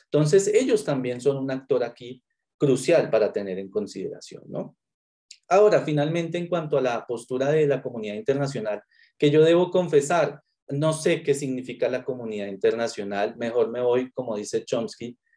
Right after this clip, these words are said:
comunidad internacional entre comillas, ¿no? Los amigos de Estados Unidos y de Europa prácticamente. Pero sí me llama mucho la atención la postura de Estados Unidos. Eh,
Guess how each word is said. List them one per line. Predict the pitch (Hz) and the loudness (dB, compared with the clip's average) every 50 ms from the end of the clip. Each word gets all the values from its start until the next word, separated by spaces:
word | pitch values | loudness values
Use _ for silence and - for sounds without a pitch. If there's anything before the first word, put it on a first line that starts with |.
| _ _ | _ _
comunidad | - 143 131 131 127 120 117 117 110 113 | 2 2 2 2 2 0 -2 -2 -2 -2
internacional | 117 117 131 131 131 131 131 127 135 110 107 98 101 | 0 2 2 2 2 2 0 -2 -4 -4 -4 -4 -4
entre | 107 117 117 - 127 113 - | -4 -6 -4 -4 -4 -4 -2
comillas, | - 104 95 107 123 131 135 131 104 92 92 | -2 -4 -4 -2 -2 -2 0 0 0 -2 -2
¿no? | 101 127 - | -4 -4 -2
Los | 165 131 - | -2 -2 -2
amigos | 123 110 113 110 110 120 131 | -4 -8 -8 -8 -8 -8 -6
de | 131 131 | -6 -8
Estados | 131 - - 104 101 107 107 120 | -8 -6 -4 -2 -2 -2 -4 -4
Unidos | 113 104 98 95 101 110 - - _ _ _ _ - | -8 -10 -10 -8 -10 -10 -12 -14 _ _ _ _ -8
y | 123 117 | -2 2
de | 110 107 | 4 6
Europa | 101 101 107 127 135 131 131 107 90 - | 6 6 6 6 6 4 4 0 -4 -4
prácticamente. | - 98 - - - 107 - 104 92 92 90 85 - - - - _ _ - - _ _ _ _ | -4 -4 -6 -8 -12 -12 -8 -8 -8 -8 -10 -12 -16 -20 -20 -20 _ _ -20 -20 _ _ _ _
Pero | _ 165 165 165 160 | _ 4 4 4 4
sí | 156 - 180 | 2 0 0
me | 180 185 180 | 0 2 2
llama | 190 185 180 185 185 | 2 2 2 0 -2
mucho | 185 175 - - 180 | -2 -4 -4 -4 -4
la | 180 175 | -4 -4
atención | 170 - 156 135 131 127 139 135 131 | -4 -4 -6 -6 -6 -6 -4 -4 -2
la | 135 143 139 | -2 -2 -2
postura | 156 143 143 147 131 123 123 127 | -4 -4 -4 -4 -2 -2 0 0
de | 131 | 0
Estados | 131 - - 120 113 117 123 - 123 | -2 -4 -6 -4 -4 -4 -4 -6 -10
Unidos. | 131 175 214 220 185 - - - _ _ _ _ _ _ _ _ - | -8 -6 -4 -4 -4 -6 -8 -10 _ _ _ _ _ _ _ _ -2
Eh, | 131 131 135 131 131 127 120 - - | 0 2 4 6 6 4 4 0 -4